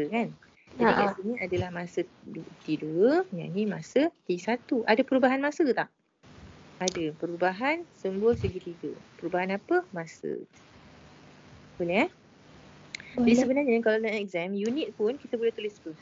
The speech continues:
Speaker 1: V tu ada unit tak?
Speaker 2: Ada.
Speaker 1: Ada. Meter per second. T tu ada unit tak?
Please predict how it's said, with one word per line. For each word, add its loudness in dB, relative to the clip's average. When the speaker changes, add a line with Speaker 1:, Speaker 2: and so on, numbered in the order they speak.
Speaker 1:
V -2
tu -2
ada 0
unit 2
tak? -8
Speaker 2:
Ada. 8
Speaker 1:
Ada. 0
Meter 0
per -2
second. -12
T 4
tu 4
ada 6
unit -4
tak? -8